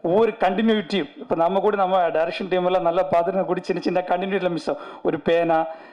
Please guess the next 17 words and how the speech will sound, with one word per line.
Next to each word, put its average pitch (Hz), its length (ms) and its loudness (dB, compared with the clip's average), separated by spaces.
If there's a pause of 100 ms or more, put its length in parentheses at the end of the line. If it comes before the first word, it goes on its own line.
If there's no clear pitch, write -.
(100)
இல்லைன்னா 170 300 2
ஒரு 160 340 2 (300)
நம்ம 175 160 0
பேசிட்டு 175 260 0
இருக்கும் 175 320 0
ஒரு 175 160 2
சின்ன 180 220 0
ஒரு 170 160 0
லேப்டாப் 170 440 2
வந்து 165 340 0 (300)
அப்படி - 340 -6 (100)
சேஞ்ச் 185 260 2
ஆயிருக்கலாம். 165 340 2
இதெல்லாம் 180 220 0
சார் 190 160 2
வந்து, 190 260 -2
"ஷியாம், 208 200 4